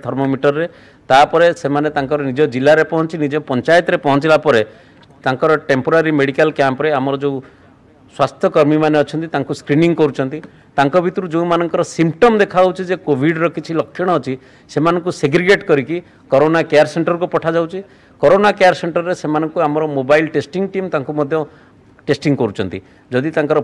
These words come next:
ପଜିଟିଭ ବାହାରିଲା, ତାଙ୍କୁ ସେଠି ହସ୍ପିଟାଲାଇଜ୍ କରାହେଉଛି, ସିଭିୟର କେସ୍ମାନଙ୍କୁ କୋଭିଡ୍ ହସ୍ପିଟାଲକୁ ନିଆହେଉଛି, ଯଦି ମାଇଲ୍ଡ ସିମ୍ପଟମ୍ କେସ୍ମାନଙ୍କୁ ସେ କରୋନା କେୟାର ସେଣ୍ଟରରେ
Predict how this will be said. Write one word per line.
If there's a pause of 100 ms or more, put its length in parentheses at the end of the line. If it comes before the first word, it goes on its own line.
ପଜିଟିଭ
ବାହାରିଲା, (420)
ତାଙ୍କୁ (120)
ସେଠି (100)
ହସ୍ପିଟାଲାଇଜ୍
କରାହେଉଛି, (280)
ସିଭିୟର
କେସ୍ମାନଙ୍କୁ
କୋଭିଡ୍
ହସ୍ପିଟାଲକୁ
ନିଆହେଉଛି, (400)
ଯଦି
ମାଇଲ୍ଡ
ସିମ୍ପଟମ୍
କେସ୍ମାନଙ୍କୁ
ସେ
କରୋନା
କେୟାର
ସେଣ୍ଟରରେ